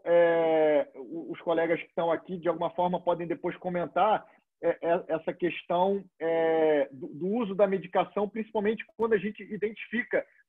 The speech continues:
é, é, no coração dos pacientes que têm fibrilação atrial, outros trombos que podem ocasionar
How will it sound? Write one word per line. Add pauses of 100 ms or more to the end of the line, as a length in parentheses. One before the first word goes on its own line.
(240)
é,
é,
no
coração
dos
pacientes
que
têm
fibrilação
atrial, (360)
outros (140)
trombos (600)
que
podem
ocasionar